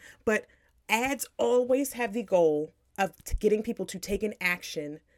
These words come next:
that will move them into your funnel, that will move them along your customer journey. And I like to think of a customer journey as, "I don't know who you are, to please take my money." What does that journey look like?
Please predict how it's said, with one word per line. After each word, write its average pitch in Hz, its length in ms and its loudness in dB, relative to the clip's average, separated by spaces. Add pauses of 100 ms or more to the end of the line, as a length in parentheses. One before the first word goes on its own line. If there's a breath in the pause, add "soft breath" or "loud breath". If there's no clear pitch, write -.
that 185 140 0
will 190 140 -4
move 185 380 -2
them 180 160 2
into 175 260 -6
your 156 160 -2
funnel, - 320 -16 (360)
that 190 120 -2
will 185 120 -6
move 208 300 0
them 208 160 4
along 180 440 -4
your 160 120 -2
customer 165 340 -10
journey. 151 200 -10
And 165 80 -4
I 170 60 0
like 240 200 -2
to 269 80 -2
think 240 200 -2
of 220 80 -2
a 220 40 -4
customer 202 440 -10
journey 165 400 -8 (440 loud breath)
as, 185 260 0 (260 loud breath)
"I 208 80 4
don't 208 120 2
know 196 140 4
who 254 220 -4
you 269 260 0
are, 180 360 -4 (360 soft breath)
to - 100 -6
please 202 300 -8
take 170 180 -6
my 160 120 -8
money." 147 300 -14 (200)
What 185 140 -2
does 240 140 8
that 240 200 2
journey 196 340 -4
look 170 260 -8
like? - 360 -18